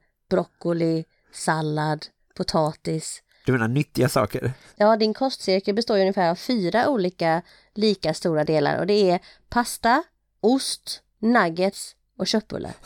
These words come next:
Speaker 2: <laughs> Ja, och tänk hur fantastiskt vältränad jag är.
Speaker 1: Jag vet inte hur det går till. Du måste ha väldigt bra gener. Det är synd att de inte har fått gå vidare.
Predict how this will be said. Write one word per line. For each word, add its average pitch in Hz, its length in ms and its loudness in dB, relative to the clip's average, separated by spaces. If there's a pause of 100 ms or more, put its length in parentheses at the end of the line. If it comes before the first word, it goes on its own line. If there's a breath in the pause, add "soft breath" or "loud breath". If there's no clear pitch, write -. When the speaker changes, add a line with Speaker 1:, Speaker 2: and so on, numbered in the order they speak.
Speaker 2:
<laughs> - 200 -20
Ja, 123 240 -4 (460 loud breath)
och 139 120 -2 (220)
tänk 156 360 -4 (260)
hur 135 160 -6
fantastiskt - 600 -4
vältränad 90 600 -4
jag 92 140 -4
är. - 100 -10 (520)
Speaker 1:
Jag 190 120 0
vet 233 200 2
inte 262 180 0
hur 220 220 0
det 185 100 0
går 180 120 -4
till. 208 380 -6 (100)
Du 196 80 -4
måste 220 180 -2
ha 180 60 0
väldigt 185 240 -2
bra 208 180 0
gener. - 340 -4
Det 180 100 -4
är - 20 -2
synd 285 240 -2
att 262 80 -6
de 247 160 -2
inte 269 140 -6
har 214 40 -6
fått 208 140 -10
gå 214 120 -6
vidare. 214 400 -6